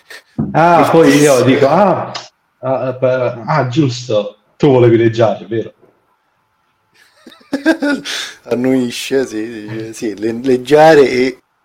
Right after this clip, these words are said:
Speaker 2: incontrare il Drunir è il motivo per cui ci siamo messi in viaggio, che non è vero.
Speaker 1: Io, io mi avvicino, io mi avvicino, <laughs> no, sono dettagli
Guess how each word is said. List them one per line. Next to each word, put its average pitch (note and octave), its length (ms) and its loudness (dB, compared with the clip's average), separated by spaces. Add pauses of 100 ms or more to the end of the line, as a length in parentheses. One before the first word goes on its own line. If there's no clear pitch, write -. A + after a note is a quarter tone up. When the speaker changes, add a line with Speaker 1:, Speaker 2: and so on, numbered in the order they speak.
Speaker 2:
incontrare A2 560 -4
il A2 100 0
Drunir B2+ 320 -2
è B2+ 140 -6
il A#2 120 -4
motivo B2+ 320 0
per B2+ 100 2
cui C3 140 -12
ci B2+ 60 -8
siamo C3 180 0
messi B2+ 280 -6
in B2 80 -10
viaggio, G#2 720 0
che A2 180 -6
non A#2 180 -6
è A2 120 -6
vero. B2+ 260 4
Speaker 1:
Io, C3 580 0
io C3+ 320 -2
mi B2 120 0
avvicino, B2 540 -2
io B2 200 0
mi A2+ 80 -6
avvicino, A2 1000 -6 (180)
<laughs> - 160 -20
no, A3+ 320 0
sono G2+ 220 -16
dettagli F2+ 360 -14